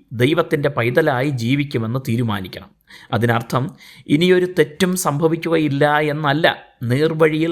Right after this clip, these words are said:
നടത്താൻ കഴിയുന്ന ദൈവത്തിൻ്റെ ആത്മശക്തിയിലും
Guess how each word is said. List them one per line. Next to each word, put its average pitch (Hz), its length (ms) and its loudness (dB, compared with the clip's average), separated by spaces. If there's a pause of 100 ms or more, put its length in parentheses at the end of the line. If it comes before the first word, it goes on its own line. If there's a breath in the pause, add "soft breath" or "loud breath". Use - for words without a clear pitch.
(120)
നടത്താൻ 139 500 0
കഴിയുന്ന 139 400 0
ദൈവത്തിൻ്റെ 135 840 -2
ആത്മശക്തിയിലും 139 960 -2